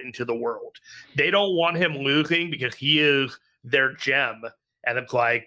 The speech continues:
"Go out strong, go out with all of us, uh, supporting you, be New Japan to the world and show us, show the greatness." So that's such a different business mentality than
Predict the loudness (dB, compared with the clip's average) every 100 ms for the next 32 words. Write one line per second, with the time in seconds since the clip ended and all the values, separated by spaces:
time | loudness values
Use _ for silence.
0 | -6 0 2 4 2 0 -6 -4 2 2
1 | 2 0 -8 -16 _ _ -2 2 4 4
2 | 2 0 -8 _ -4 -2 0 0 2 2
3 | 4 4 4 0 -12 -16 -20 _ _ 2
4 | 2 2 -2 -6 -8 -8 2 2 2 0
5 | -2 -4 -6 _ _ -2 0 2 0 -2
6 | -4 -2 -2 -4 -8 -6 0 2 2 0
7 | -8 -4 0 0 -2 -4 -12 _ _ _
8 | -8 0 0 0 -2 -2 -2 -2 -10 -6
9 | 0 2 2 0 -4 -20 -4 -2 -2 0
10 | -2 0 -2 0 0 0 -2 -2 0 0
11 | -4 -8 -10 -4 -2 0 0 -2 -2 -2
12 | -4 -10